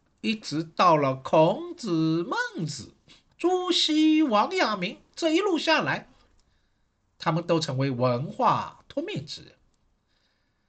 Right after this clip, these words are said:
这个北宋的时候，有一个陕西的一个大儒叫张载，讲了句名言，叫做“为天地立心，为生民请命，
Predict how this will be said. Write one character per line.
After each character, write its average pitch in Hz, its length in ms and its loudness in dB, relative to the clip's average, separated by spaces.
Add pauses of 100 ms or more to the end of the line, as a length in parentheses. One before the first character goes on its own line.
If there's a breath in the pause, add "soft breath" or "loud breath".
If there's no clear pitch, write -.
(760)
这 196 140 -2
个 196 140 6
北 165 240 6
宋 233 200 0
的 180 120 4
时 180 120 0
候， 160 320 6
有 127 220 0
一 147 100 0
个 117 1300 -2
陕 120 300 -2
西 - 200 0
的 185 200 2
一 135 80 -4
个 131 100 -6
大 139 280 0
儒 131 140 -6 (160)
叫 123 180 -4
张 196 360 -4
载， - 240 -12 (340)
讲 117 240 -4
了 147 60 -2
句 147 160 -4
名 113 240 -6
言， 107 240 -8 (300)
叫 117 100 -6
做 107 340 -8 (520)
“为 262 400 4
天 359 440 0
地 170 440 0
立 - 120 -4
心， 247 440 2 (680)
为 170 380 6
生 285 540 2
民 156 440 -4
请 - 300 -8
命， 262 260 -6